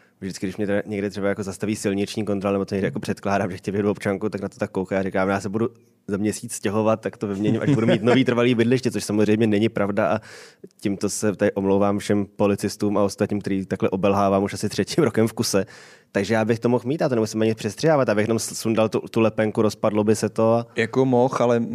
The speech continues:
Speaker 1: a
Speaker 2: i, i ten
Speaker 1: bohužel,
Speaker 2: tvůj na
Speaker 1: bo-,
Speaker 2: třikrát
Speaker 1: bohužel
Speaker 2: rozstřižený průkaz je mnohem platnější než jakákoliv
Speaker 1: a
Speaker 2: kartička
Speaker 1: jako bohužel,
Speaker 2: tady.
Speaker 1: bohužel nejsem idiot, takže asi si nikdy neobjednám od pana Viktora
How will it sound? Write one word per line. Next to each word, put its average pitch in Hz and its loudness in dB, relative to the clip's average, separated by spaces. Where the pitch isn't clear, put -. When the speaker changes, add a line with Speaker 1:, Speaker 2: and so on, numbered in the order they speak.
Speaker 1:
a 110 2
Speaker 2:
i, 117 2
i - 0
ten 104 -8
Speaker 1:
bohužel, 127 2
Speaker 2:
tvůj 127 6
na 127 4
Speaker 1:
bo-, 123 4
Speaker 2:
třikrát 123 0
Speaker 1:
bohužel 131 4
Speaker 2:
rozstřižený 127 2
průkaz 123 0
je 127 4
mnohem 123 2
platnější 123 0
než 123 -4
jakákoliv 120 0
Speaker 1:
a - -4
Speaker 2:
kartička 117 0
Speaker 1:
jako 110 2
bohužel, 123 4
Speaker 2:
tady. 127 2
Speaker 1:
bohužel 120 0
nejsem 127 0
idiot, 120 0
takže 92 -4
asi 104 -6
si 113 2
nikdy 110 2
neobjednám 107 2
od - -4
pana 110 0
Viktora 104 0